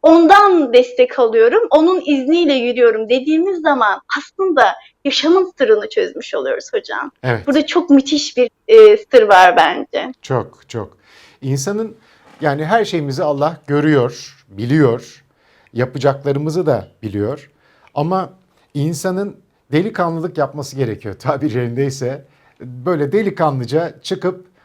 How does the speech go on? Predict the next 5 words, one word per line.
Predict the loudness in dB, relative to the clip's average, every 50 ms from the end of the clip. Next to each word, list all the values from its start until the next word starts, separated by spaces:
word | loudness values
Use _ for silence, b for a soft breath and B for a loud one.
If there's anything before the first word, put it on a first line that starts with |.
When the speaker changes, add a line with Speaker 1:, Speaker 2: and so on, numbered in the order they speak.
| _ _ 0
Speaker 2:
"Allah'ım | 0 0 2 2 0 -2 -2 -4 -10 -4 -2
ben | -2 -2 -2 -4 -8 -14 -18 _ _ _
bu | -14 -8 -4 0 2 2 2 2 0 -8 -16 _ _
kusurları | -8 -8 -6 -6 -6 -6 -2 -2 0 2 2 0 0 -2 -8 -16 _ _ _ _ _
işledim. | -16 -16 -14 -12 -14 -14 -14 -16